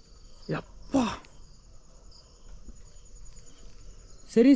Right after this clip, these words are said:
ಸರಿ, ಇಷ್ಟ್ ನಾನು ಏನ್ ಮಾಡ್ಬೇಕು ನಿಮ್ಗೆ ಹೇಳಿ? ಏನಾದ್ರು ಏ-, ಸಹಾಯ ಬೇಕಾ? ಏನ್,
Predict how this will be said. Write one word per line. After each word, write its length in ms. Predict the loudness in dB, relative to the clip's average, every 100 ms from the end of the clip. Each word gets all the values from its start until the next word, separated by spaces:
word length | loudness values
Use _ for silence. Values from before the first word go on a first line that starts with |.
| 10
ಸರಿ, 220 | 8 8 6 4 -8 -18 -18 -4 -2
ಇಷ್ಟ್ 140 | -2 -10 -20 -20 -20 -20 -20 -20 -20 -20 -18 -2
ನಾನು 280 | 4 6 6 4 4 4 2 2 4 6
ಏನ್ 120 | 8 6
ಮಾಡ್ಬೇಕು 360 | 4 4 4 4
ನಿಮ್ಗೆ 180 | 4 6
ಹೇಳಿ? 120 | 8 6
ಏನಾದ್ರು 240 | 6 6 6 6 6 2 -6 -4 2
ಏ-, 120 | 4 4
ಸಹಾಯ 260 | 2 4 4
ಬೇಕಾ? 180 | 4 4 4
ಏನ್, 120 | 4